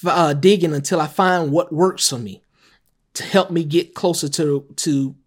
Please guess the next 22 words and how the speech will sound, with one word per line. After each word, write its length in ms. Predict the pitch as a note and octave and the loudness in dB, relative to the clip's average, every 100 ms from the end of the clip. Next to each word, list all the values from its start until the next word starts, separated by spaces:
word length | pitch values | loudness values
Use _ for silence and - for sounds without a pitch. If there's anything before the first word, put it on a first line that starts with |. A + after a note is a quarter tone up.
| _ - | _ -6
uh, 400 | C#3 C3 A#2+ A2 | -4 -4 -8 -12
producing 500 | - D3 E3 D#3+ D3 | -10 -2 0 0 -4
this 160 | C#3+ | -6
result. 420 | C3 C3+ A#2+ - _ _ _ | -6 -6 -8 -10 _ _ _
All 80 | B2 | -4
right. 180 | C#3+ | -4
And 120 | C#3 C#3+ | -2 -2
experiencing 720 | - - E3 C#3+ C#3 B2+ C#3 - - | -2 0 -2 -2 -6 -8 -12 -20 -20
the, 240 | A2+ C3+ - | -6 -6 -4
the 100 | A#2+ | -6
goal. 360 | C#3 A#2 F2 | -4 -4 -6
Right. 280 | F2+ C3+ D3+ _ _ _ - | -6 -6 -6 _ _ _ -4
All 80 | C#3+ | 0
right. 160 | A#2+ | 0
So 160 | - C#3+ | 0 0
last 300 | D#3+ D#3+ - | 2 2 2
thing, 300 | C3 F2+ E2+ _ _ - - _ | -6 -10 -16 _ _ -20 -20 _
break 280 | A#2+ E3+ G3 | -2 -2 0
the 60 | |
goal 300 | F#3 F3+ F3+ | 2 6 4
into 280 | - D#3+ D3 | 2 -6 -6
chunks. 680 | C#3+ - C3 - - - - | -4 -4 -4 -8 -8 -8 -8